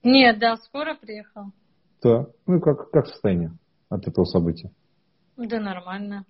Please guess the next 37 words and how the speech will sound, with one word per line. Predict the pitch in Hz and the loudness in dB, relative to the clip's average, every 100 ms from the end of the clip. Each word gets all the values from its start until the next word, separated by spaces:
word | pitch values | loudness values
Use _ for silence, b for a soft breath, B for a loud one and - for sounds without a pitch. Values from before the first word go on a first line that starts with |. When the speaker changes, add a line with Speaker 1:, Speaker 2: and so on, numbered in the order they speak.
| - | -4
Speaker 2:
Да | 113 131 | 2 6
нормально. | 151 120 101 90 85 | 6 8 6 4 4
Ну | 214 | 4
ничего, | 269 - 139 123 110 104 _ | 4 4 4 4 2 -2 _
здоровый | 113 110 156 156 139 | -2 4 6 8 8
Speaker 1:
<laughs> | |
Speaker 2:
мужик, | 143 185 214 | 6 6 2
а, | - - | -4 -4
во, | 107 101 98 98 113 127 | -4 -4 -6 -6 -2 0
во | 104 110 143 | 0 4 6
время | 143 131 | 6 6
войны | 131 131 117 | 6 4 4
родился, | 123 156 160 - | 4 2 -2 -6
все | - 139 | -8 -4
у | |
него | 120 95 | -2 -2
будет | 98 | -4
хорошо. | - 95 87 92 - _ _ _ | -2 -2 -4 -10 -20 _ _ _
Speaker 1:
Ну | 226 233 | -10 -8
да. | 208 202 202 - _ _ | -8 -10 -12 -20 _ _
Speaker 2:
На | - 120 | -4 2
таких | 135 143 117 | 2 2 2
пахать | 131 - 101 - | 2 4 2 0
еще | - | -6
можно. | 87 82 - - _ _ _ _ _ _ _ _ _ _ _ _ _ _ _ _ _ _ | -4 -4 -6 -16 _ _ _ _ _ _ _ _ _ _ _ _ _ _ _ _ _ _
В | |
хорошем | - 113 120 110 | 4 4 4 0
смысле | 113 98 98 | 0 0 0
этого | 95 87 | 0 -2
слова. | 85 82 85 _ _ - - _ _ _ _ _ _ _ _ | -4 -8 -8 _ _ -20 -20 _ _ _ _ _ _ _ _
Ну | 175 | 2
что, | 180 143 | 4 6
Даш, | 107 92 | 6 4
какие | 143 160 | 2 2
еще | 127 107 | 2 2
вопросы | 95 90 - | 0 -2 -6
остались? | 90 - 80 | -6 -6 -12